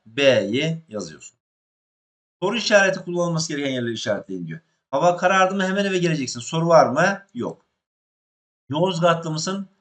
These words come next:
Kırıkkaleli mi? Bakın soru soruyor. Soru işareti. Ne zaman bitecek? Soru soruyor. Amcanız orada bulunanlara ne diyordu? Soru soruyor. Uzak akrabaların neden gelmediğini sordu.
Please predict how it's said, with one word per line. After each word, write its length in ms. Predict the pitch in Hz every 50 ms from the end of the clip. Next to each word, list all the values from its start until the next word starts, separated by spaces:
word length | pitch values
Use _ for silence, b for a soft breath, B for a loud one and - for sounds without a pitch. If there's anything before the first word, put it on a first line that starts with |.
| _ _ _ _
Kırıkkaleli 480 | - 175 170 165 - 135 117 98 92 85
mi? 100 | 87 90
Bakın 160 | 104 104 110
soru 260 | 101 - 139 143 143
soruyor. 460 | 156 - 127 104 101 104 117 135 - - _
Soru 240 | - - 113 113 110
işareti. 640 | - - 92 85 80 80 - 139 151 156 160 B B B _ _
Ne 200 | - 120 156 175
zaman 720 | 180 190 190 180 175 175 170 160 156 147 139 131 127 120 107
bitecek? 400 | - - 110 90 87 85 - -
Soru 240 | - 95 101 117
soruyor. 520 | 117 - 139 131 131 143 151 165 165 165 - _ _ _ _ _
Amcanız 560 | 123 131 147 156 165 160 175 175 175 165 147
orada 400 | - 156 165 170 165 165 160 156
bulunanlara 580 | 151 160 160 156 156 160 160 160 160 160 147
ne 280 | 139 135 151 165 180 170
diyordu? 640 | 156 160 160 147 135 123 113 104 127 135 147 147 - _
Soru 300 | - - 101 101 113 117
soruyor. 540 | - 139 131 131 139 143 156 165 165 165 B B B B B B _ _
Uzak 220 | 135 160 185 185
akrabaların 600 | 175 175 175 180 170 165 165 165 165 170 170 170
neden 280 | 170 170 165 170 170 170
gelmediğini 440 | 160 151 143 135 131 120 113 110 104
sordu. 540 | 101 - 104 92 90 82 87 123 147 165